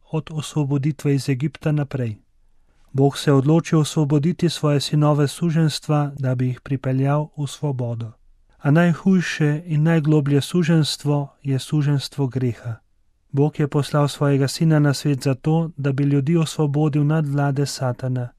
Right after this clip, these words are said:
ki je vir in vzrok vsakega greha.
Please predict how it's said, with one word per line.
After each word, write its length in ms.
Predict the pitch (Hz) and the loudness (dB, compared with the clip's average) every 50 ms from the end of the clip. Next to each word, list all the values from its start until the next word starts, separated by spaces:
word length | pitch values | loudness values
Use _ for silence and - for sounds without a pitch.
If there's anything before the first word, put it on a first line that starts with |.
| _ _ - | _ _ -16
ki 180 | - - 147 | -6 -2 0
je 120 | 139 135 131 | 2 2 2
vir 360 | 127 156 170 170 170 170 170 _ - | 2 2 2 2 2 -2 -6 _ -2
in 180 | 151 147 139 | 0 0 0
vzrok 460 | 135 123 - 147 151 160 156 - - - | 0 0 -2 -2 -2 -2 -2 -4 -10 -14
vsakega 540 | - - 139 135 - - 143 139 139 139 | -10 -6 -6 -6 -6 -4 -4 -4 -4 -4
greha. 460 | 131 123 123 120 113 110 - - 117 | -4 -4 -4 -6 -6 -6 -8 -10 -10